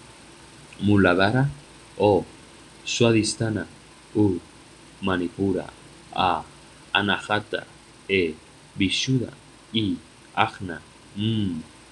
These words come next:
Sahasrara, M, o simplemente silencio. Telepatía. La clave de la maestría es siempre el silencio,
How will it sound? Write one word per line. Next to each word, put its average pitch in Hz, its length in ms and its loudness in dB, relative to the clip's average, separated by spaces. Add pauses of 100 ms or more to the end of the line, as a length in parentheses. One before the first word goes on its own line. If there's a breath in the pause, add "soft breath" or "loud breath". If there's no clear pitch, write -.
(480)
Sahasrara, 95 840 0 (460)
M, 107 420 -2 (340)
o - 140 -6
simplemente 101 680 -4
silencio. 92 640 -4 (3000)
Telepatía. 104 720 4 (1400)
La 104 80 0
clave 117 280 4
de 143 100 6
la 139 80 6
maestría 120 540 4
es 104 80 -6
siempre 104 340 -4
el 98 80 -4
silencio, 92 560 -6